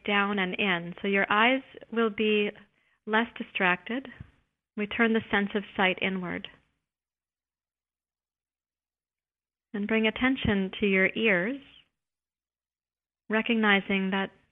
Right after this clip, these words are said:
at this moment your ears will register whatever sounds are emerging in your environment.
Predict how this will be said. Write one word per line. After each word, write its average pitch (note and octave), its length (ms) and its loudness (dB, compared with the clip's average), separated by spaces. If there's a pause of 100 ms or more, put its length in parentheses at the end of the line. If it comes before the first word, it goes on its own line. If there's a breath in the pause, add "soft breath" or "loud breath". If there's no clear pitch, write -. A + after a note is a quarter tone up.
(200)
at G#3+ 160 -4
this A3+ 80 -2 (120)
moment G#3+ 400 2
your G3+ 180 2
ears G#3 320 2 (540 soft breath)
will G#3+ 100 -2
register G#3+ 460 0
whatever A3 420 2 (140)
sounds A3 540 0
are G3+ 140 0
emerging G3 880 -2 (240)
in F#3+ 120 -2
your F#3+ 120 0
environment. F3+ 680 -2